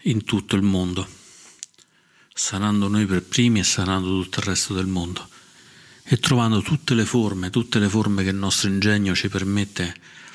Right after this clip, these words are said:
di trovare per portare pace, per portare serenità, accoglienza, non soltanto meditando, ma anche facendo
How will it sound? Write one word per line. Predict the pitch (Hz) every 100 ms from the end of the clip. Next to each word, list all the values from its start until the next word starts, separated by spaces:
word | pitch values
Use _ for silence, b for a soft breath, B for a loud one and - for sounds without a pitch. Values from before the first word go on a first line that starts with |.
| B -
di | 110
trovare | 104 110 120 113 95
per | 90
portare | - 101 - 98 95
pace, | 101 104 - 90
per | 92
portare | - - - 95 92 95 B B B B
serenità, | - 107 104 98 110 98
accoglienza, | 95 - 92 90 85 85 - - _ b b b b b
non | 107 98
soltanto | - 98 - 98 90 92
meditando, | 92 92 107 107 95
ma | 87
anche | 90 90 90
facendo | - 98 95 98 90 87 87